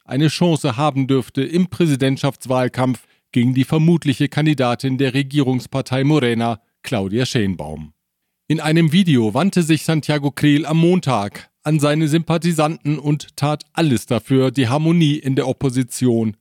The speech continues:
zu stärken. So berichtete er in dem Video nicht nur von seiner langjährigen Freundschaft zu Galvez,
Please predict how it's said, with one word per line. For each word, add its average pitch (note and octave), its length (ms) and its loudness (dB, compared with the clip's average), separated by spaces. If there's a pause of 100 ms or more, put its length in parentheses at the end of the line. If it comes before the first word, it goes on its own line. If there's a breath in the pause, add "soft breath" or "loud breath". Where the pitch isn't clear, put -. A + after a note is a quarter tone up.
zu G3 160 0
stärken. - 560 -6 (680 soft breath)
So F3 140 0
berichtete G3+ 460 2
er C#3+ 200 0
in D3+ 120 2
dem C#3 180 2
Video D3 300 4
nicht G3+ 320 0
nur E3 180 4
von C3+ 200 -2
seiner B2 400 0
langjährigen C3 640 0
Freundschaft D3+ 680 -4
zu C3 180 0
Galvez, F3 580 0